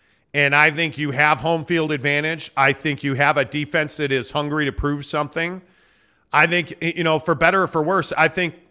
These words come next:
as B Y U fans, you've been able to count on this offense, right? I mean, I know that Christopher Brooks is not gonna play in this game with this injury, and we'll see how all that plays out.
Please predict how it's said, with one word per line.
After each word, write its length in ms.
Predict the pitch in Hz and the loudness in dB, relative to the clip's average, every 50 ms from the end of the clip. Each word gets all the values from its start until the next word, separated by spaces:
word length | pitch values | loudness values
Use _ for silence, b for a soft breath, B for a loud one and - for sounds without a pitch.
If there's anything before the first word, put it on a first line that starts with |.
| _ _ - | _ _ -2
as 160 | 151 156 - | 0 0 0
B 160 | - - 170 165 | -2 -4 -2 0
Y 160 | 156 160 147 | 2 2 2
U 180 | 156 165 202 | 2 0 -2
fans, 320 | 180 - 190 165 151 139 131 | -4 0 0 0 0 0 -4
you've 100 | 170 151 | -4 -2
been 120 | 196 190 | 0 2
able 180 | 190 202 202 208 | 2 2 2 0
to 80 | 190 | -2
count 280 | - - 180 180 214 220 | -2 -2 -2 0 0 2
on 120 | 214 202 | 0 0
this 180 | 180 175 - - | 0 -2 0 2
offense, 600 | 175 202 247 - - - 104 87 - - - - | 2 2 2 0 -4 -8 -10 -10 -10 -16 -14 -6
right? 240 | 117 117 135 156 175 | -2 0 0 2 0
I 60 | 175 | -2
mean, 280 | 165 160 160 156 151 135 b b b b b b b b b | -2 -2 -2 -4 -4 -8 b b b b b b b b b
I 160 | - 151 165 | 2 4 4
know 220 | 170 165 175 190 196 | 6 6 4 4 4
that 160 | 185 180 - | 2 -2 0
Christopher 340 | - 196 180 - - 170 180 | 0 -2 -2 -2 -2 -2 -2
Brooks 300 | 131 165 165 170 - - | 0 0 0 0 0 -4
is 120 | 175 143 | -6 -2
not 220 | 147 151 139 151 - | 0 0 0 0 -2
gonna 140 | 165 147 | -4 -6
play 240 | 113 - 156 151 151 | -2 0 0 2 2
in 100 | 147 143 | 0 0
this 160 | 143 135 - | -2 -4 -4
game 300 | - - 131 131 139 143 | -4 -2 -2 -2 -2 0
with 160 | 143 135 - - | -2 -4 -2 -2
this 180 | 147 127 - | -4 -2 -2
injury, 680 | 147 143 160 139 160 175 180 180 180 180 175 170 165 - | -4 -4 -2 -2 -2 0 2 2 2 2 2 0 0 0
and 500 | 147 135 127 127 120 120 120 117 113 107 b b b b b b b b b b _ _ _ _ _ _ | 0 2 2 2 2 0 0 -2 -4 -10 b b b b b b b b b b _ _ _ _ _ _
we'll 160 | 117 127 131 | -4 -4 -4
see 220 | - - 170 160 151 | -4 -2 0 0 4
how 180 | 147 151 151 | 4 4 6
all 200 | 147 147 151 156 | 6 8 6 6
that 220 | 147 156 156 151 151 | 8 6 6 6 4
plays 320 | - 160 156 151 143 - | 0 0 0 0 0 0
out. 300 | 156 143 151 175 202 - | 2 2 2 2 0 0